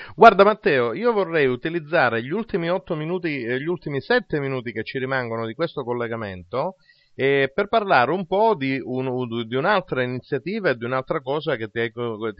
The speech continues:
che ti ha coinvolto direttamente, vale a dire, eh, la Costituente ecologista.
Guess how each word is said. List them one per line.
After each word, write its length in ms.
che 120
ti 100
ha 100
coinvolto 640
direttamente, 920
vale 180
a 100
dire, 540
eh, 560
la 200
Costituente 920
ecologista. 800